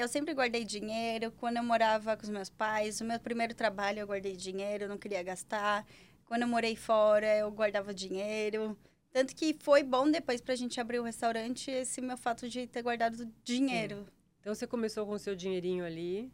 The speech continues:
Speaker 1: Sim.
Speaker 2: O que que você fazia com isso quando você era criança?
Speaker 1: Eu guardava, e eu gostava de comprar, eu gostava de comprar presente pros meus pais, pra minha irmã,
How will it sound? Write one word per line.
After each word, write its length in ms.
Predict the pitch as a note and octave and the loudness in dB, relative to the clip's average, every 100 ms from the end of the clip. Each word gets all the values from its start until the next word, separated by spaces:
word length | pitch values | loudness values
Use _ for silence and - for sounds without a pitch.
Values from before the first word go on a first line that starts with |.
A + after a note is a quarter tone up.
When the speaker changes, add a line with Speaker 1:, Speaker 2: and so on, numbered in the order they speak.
| _ | _
Speaker 1:
Sim. 300 | - A#3+ G3+ | -4 -2 0
Speaker 2:
O 20 | |
que 60 | F#3+ | -2
que 60 | |
você 80 | F3+ | -2
fazia 260 | B3+ F#3+ F#3 | -2 -2 -2
com 100 | F#3 | -4
isso 160 | E3 | -8
quando 140 | - D#3 | -12 -12
você 60 | D#3+ | -12
era 100 | D#3 | -10
criança? 400 | D#3+ C#3+ C#3+ - - _ | -10 -12 -14 -20 -20 _
Speaker 1:
Eu 100 | D4 | 0
guardava, 640 | F#4 C5 C#4 A3+ G#3 G#3 G#3 | 4 4 6 6 6 6 4
e 80 | A3+ | 4
eu 80 | B3+ | 4
gostava 640 | C#4+ C#4+ D4+ D#4+ D#4+ C4+ | 2 4 2 4 2 2
de 640 | A#3+ A#3 C4 C4 B3 A#3+ A3+ | 0 -2 -2 -2 -2 -4 0
comprar, 400 | C4+ C4 B3 B3 - - | 2 4 4 2 -8 -6
eu 100 | B3+ | -2
gostava 320 | D4+ E4 E4+ | 0 0 -2
de 60 | |
comprar 320 | D4+ D#4 D4 B3+ | 0 0 4 2
presente 400 | B3+ A#3 A#3 - | 2 -2 -2 -4
pros 220 | A3+ G#3+ | -10 -6
meus 240 | G#3 F3+ | -6 -8
pais, 440 | - F3 G#3 A#3 - | -6 -4 -4 -6 -8
pra 160 | A3 | -8
minha 180 | G#3+ G3+ | -6 -6
irmã, 540 | F#3+ F#3+ G#3+ B3 B3+ | -6 -6 -4 -4 -6